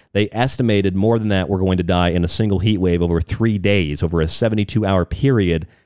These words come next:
in England and Wales. And it turns out that's not true, but that's the headline all the major media companies used.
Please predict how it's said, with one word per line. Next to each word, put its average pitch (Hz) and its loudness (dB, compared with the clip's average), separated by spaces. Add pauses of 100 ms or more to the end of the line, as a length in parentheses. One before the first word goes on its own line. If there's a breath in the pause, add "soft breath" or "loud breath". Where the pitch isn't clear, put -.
(160 soft breath)
in 101 0
England 92 2
and 85 0
Wales. 80 0 (280 soft breath)
And 90 0
it 85 -2
turns 85 0
out 78 0
that's 80 -2
not 76 -2
true, 135 -2
but 90 -4
that's 87 -4
the 82 -6
headline 110 0
all 92 2
the 87 0
major 85 0
media 80 0
companies 76 -2
used. 87 -2